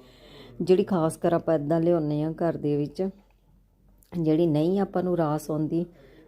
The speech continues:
ਉਹ ਕਿਸੇ ਹੋਰ ਨੂੰ ਆ ਜਾਂਦੀ ਆ। ਤਾਂ ਸੋ ਇਹ ਬਣਿਆ ਹੀ ਆ ਇੱਦਾਂ ਦਾ, ਜੋ ਪਰਮਾਤਮਾ ਨੇ ਜਿਹਦੇ ਕਰਮਾਂ ਭਾਗਾਂ ਦਾ ਲਿਖਿਆ ਉਹਨੂੰ ਹੀ ਮਿਲਣਾ। ਸਾਡੇ ਕਰਮਾਂ 'ਚ ਉਹਦਾ ਦੁੱਧ ਚੋਣਾ ਜਾਂ ਦੁੱਧ ਯੂਜ਼ ਕਰਨਾ ਜਾਂ ਕੁਛ ਕਰਨਾ ਹੋਰ ਅੱਗੇ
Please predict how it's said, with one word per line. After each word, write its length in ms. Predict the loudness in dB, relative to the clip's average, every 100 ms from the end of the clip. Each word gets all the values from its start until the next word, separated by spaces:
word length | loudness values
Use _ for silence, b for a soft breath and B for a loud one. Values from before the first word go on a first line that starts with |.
| -8
ਉਹ 60 | -4
ਕਿਸੇ 280 | 0 4 4
ਹੋਰ 260 | 4 4
ਨੂੰ 220 | 2 0
ਆ 100 | 0
ਜਾਂਦੀ 500 | 0 -2 -2 -2 0
ਆ। 100 | 0
ਤਾਂ 160 | -2 -4
ਸੋ 580 | 2 4 6 4 2 -2 -2
ਇਹ 280 | 2 4 2 0 -8 -12 _
ਬਣਿਆ 420 | -8 0 2 2 2
ਹੀ 160 | 0
ਆ 140 | 0 -2
ਇੱਦਾਂ 260 | -2 -4
ਦਾ, 180 | -2 -4
ਜੋ 220 | -2 -2
ਪਰਮਾਤਮਾ 560 | -2 -2 -2 -4 -4 -4
ਨੇ 120 | -2
ਜਿਹਦੇ 260 | 0 0 0
ਕਰਮਾਂ 360 | -2 -2 -4
ਭਾਗਾਂ 360 | -4 -6 -4 -2
ਦਾ 80 | -2
ਲਿਖਿਆ 340 | -4 -4 -6 B B B B B 4
ਉਹਨੂੰ 300 | 6 6 4
ਹੀ 80 |
ਮਿਲਣਾ। 400 | 2 2 0 -2
ਸਾਡੇ 320 | 0 0 0 0
ਕਰਮਾਂ 400 | 0 2 2 0
'ਚ 100 | 2
ਉਹਦਾ 220 | 4 4
ਦੁੱਧ 340 | 4 2 2
ਚੋਣਾ 580 | 0 0 0 0 0 -2
ਜਾਂ 260 | -2 -2 -2
ਦੁੱਧ 360 | -2 -2 2 2
ਯੂਜ਼ 380 | 4 2 -2 -4
ਕਰਨਾ 520 | -4 -4 -2 -2 -4
ਜਾਂ 340 | -4 -2 -2 -4
ਕੁਛ 220 | -6 -8
ਕਰਨਾ 460 | -4 -4 -2 -2 0
ਹੋਰ 380 | 0 0 0
ਅੱਗੇ 340 | -2 -4 -4